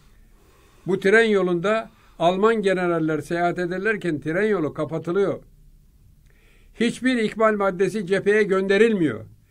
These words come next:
Niye? Komutanların emniyeti söz konusu. Güvenliği söz konusu. Güzel. İyi de Almanya'da peki bu Alman generaller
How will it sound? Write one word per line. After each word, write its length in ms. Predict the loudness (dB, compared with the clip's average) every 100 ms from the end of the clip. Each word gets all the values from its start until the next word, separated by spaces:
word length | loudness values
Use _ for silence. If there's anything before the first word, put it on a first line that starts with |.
| _ _
Niye? 340 | 0 2 2 -2 -16 _ _
Komutanların 680 | -6 -4 -2 -4 -4 -4 -6
emniyeti 480 | -6 -4 -4 -6 -8
söz 240 | -10 -12
konusu. 360 | -12 -14 -16 -20 -20 _ -20 _ _ _ _ _ _ _ -4
Güvenliği 560 | 0 4 4 2 0
söz 220 | -2 -4
konusu. 340 | -6 -10 -10 -14 -20 -20 _ -16
Güzel. 400 | -12 -6 -6 -8 -14 -20 -20 -20 -20 _ -20 -8
İyi 200 | -2 0
de 240 | 0 -2 -12 _ _ _
Almanya'da 680 | -2 0 2 2 2 0 -2
peki 360 | -2 -2 -2
bu 120 | -2 -2
Alman 400 | 0 0 0 0
generaller 640 | 0 0 0 0 0 -4